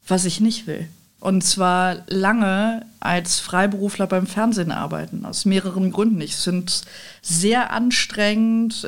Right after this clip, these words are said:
Ich hab festgestellt, ich möchte nicht immer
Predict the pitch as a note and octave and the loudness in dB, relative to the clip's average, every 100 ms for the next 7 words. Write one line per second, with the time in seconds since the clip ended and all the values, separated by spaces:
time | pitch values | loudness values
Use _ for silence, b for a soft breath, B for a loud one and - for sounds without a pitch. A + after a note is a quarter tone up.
0 | - G3+ A3 - G#3+ G#3+ G3 - F#3 F#3+ | -6 -2 -2 0 0 2 0 2 0 0
1 | G#3 G3 G3+ E3 E3+ D#4 - - - - | 2 2 0 -2 0 0 -2 -8 -10 -2
2 | A3+ A#3+ B3 | 0 2 2